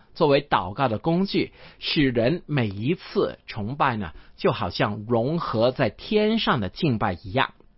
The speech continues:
那因为新媒体的兴起呢，诶，新媒体其实呢，就是印刷术，还有这个造纸术。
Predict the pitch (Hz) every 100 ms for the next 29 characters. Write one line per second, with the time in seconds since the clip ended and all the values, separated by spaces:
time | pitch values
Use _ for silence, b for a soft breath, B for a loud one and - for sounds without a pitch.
0 | _ - b b b b b 233 233 262
1 | 311 277 - - 277 277 277 240 135 170
2 | 208 123 110 - 165 170 170 - 110 92
3 | 98 - _ _ _ _ - 113 143 -
4 | 147 120 117 - 95 143 160 b b -
5 | 123 127 120 123 104 - 131 101 98 185
6 | 247 170 120 - 196 110 - 156 143 -
7 | _ b b - 175 135 117 165 147 -
8 | 226 127 110 - 107 92 - 220 -